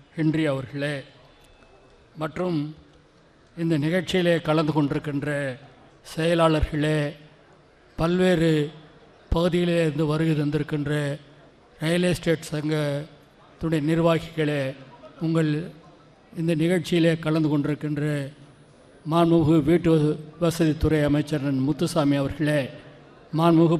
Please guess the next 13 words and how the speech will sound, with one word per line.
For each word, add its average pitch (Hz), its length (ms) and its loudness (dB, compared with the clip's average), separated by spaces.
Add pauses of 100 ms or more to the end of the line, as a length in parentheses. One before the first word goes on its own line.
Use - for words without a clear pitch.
பொதுப்பணித்துறை 156 600 2
அமைச்சர் 147 400 -2 (560)
ஏவா 156 200 2 (120)
வேல் 156 220 2
அவர்களே, 143 400 -2 (720)
திருவண்ணாமலை 170 580 2 (140)
நாடாளுமன்ற 156 640 2
உறுப்பினர் 143 480 0 (600)
சி 185 180 0
என் 151 160 4
அண்ணாதுரை 156 480 2
அவர்களே, 139 400 0 (800)
டாக்டர் 156 280 0